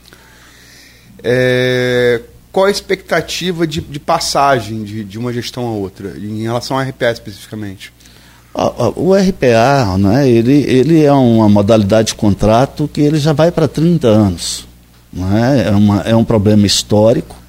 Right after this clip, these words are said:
Speaker 2: O, o, o órgão controlador, que é o T C L, está muito atento a isso, né? Então, como secretário, eu já fui,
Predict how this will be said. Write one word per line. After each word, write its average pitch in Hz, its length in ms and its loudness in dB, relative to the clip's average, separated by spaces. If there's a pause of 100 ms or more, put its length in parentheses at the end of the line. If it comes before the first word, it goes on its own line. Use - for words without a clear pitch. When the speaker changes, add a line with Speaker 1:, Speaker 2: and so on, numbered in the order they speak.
(680)
Speaker 2:
O, - 100 -2
o, 98 760 2
o 107 140 2
órgão 123 360 4
controlador, 107 720 2
que - 140 -2
é 110 80 4
o 127 80 2
T 117 160 0
C - 180 0
L, 101 140 4
está 110 260 0
muito 123 300 2
atento 120 500 0
a 98 80 2
isso, - 520 -2 (600)
né? 101 120 -4
Então, 113 200 0
como 151 220 0
secretário, 107 800 2
eu 127 180 4
já 123 180 0
fui, 135 480 2